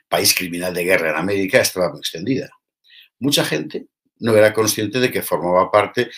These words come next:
de un constructo teórico que es la leyenda negra. Y hoy eso ya es una convicción prácticamente, eh, generalizada.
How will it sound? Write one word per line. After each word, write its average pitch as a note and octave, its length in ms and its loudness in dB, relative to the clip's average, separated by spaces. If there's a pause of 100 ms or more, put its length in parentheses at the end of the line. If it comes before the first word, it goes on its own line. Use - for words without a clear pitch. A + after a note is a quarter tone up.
(160)
de E2+ 160 -4
un G#2+ 460 -4
constructo G#2 800 -2
teórico G#2+ 400 -2
que A2+ 80 0
es - 80 -4
la F2+ 140 2
leyenda D#2+ 400 -6
negra. G#2 380 -4 (480)
Y F2+ 140 -4
hoy A#2+ 360 2 (180)
eso F2+ 300 -4
ya F2+ 160 2
es - 140 0 (120)
una D2+ 440 -10 (160)
convicción D#2 480 -6
prácticamente, D#2 760 -10 (400)
eh, C#2+ 540 -10 (260)
generalizada. F2 800 -2